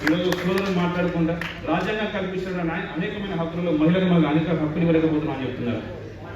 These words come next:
సింగరేణి తెలంగాణ బొమ్మ కార్మిక సంఘంలో గౌరవ అధ్యక్షులుగా ఉంటూ మన కవిత గారు తెలంగాణ సింగరేణిలో మొట్టమొదటి కోల్ ఇండియాలో సైతం లేని విధంగా మహిళలకు ఉద్యోగ అవకాశం కల్పించడమే కాకుండా, మహిళకి మెటర్నిటీ లీవ్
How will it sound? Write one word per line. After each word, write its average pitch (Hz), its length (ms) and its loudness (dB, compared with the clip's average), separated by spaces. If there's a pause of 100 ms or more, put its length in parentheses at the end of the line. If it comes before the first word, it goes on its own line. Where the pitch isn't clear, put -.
(120)
సింగరేణి 185 460 6 (180)
తెలంగాణ 175 340 4
బొమ్మ 170 180 4 (280)
కార్మిక 170 400 2
సంఘంలో 160 340 4 (240)
గౌరవ 175 300 4
అధ్యక్షులుగా 165 440 4 (120)
ఉంటూ 156 160 4 (420)
మన 131 80 0 (100)
కవిత 170 180 4 (200)
గారు 160 180 6 (460)
తెలంగాణ 185 360 4 (220)
సింగరేణిలో 202 460 0
మొట్టమొదటి 190 380 2 (100)
కోల్ 208 200 4
ఇండియాలో 208 300 0
సైతం 185 200 0 (120)
లేని 190 240 6
విధంగా 170 260 4 (140)
మహిళలకు 190 400 4
ఉద్యోగ 190 260 0
అవకాశం 180 380 -2
కల్పించడమే 175 520 2 (140)
కాకుండా, 156 440 2 (1000)
మహిళకి 196 420 6 (360)
మెటర్నిటీ 208 440 8
లీవ్ 185 140 6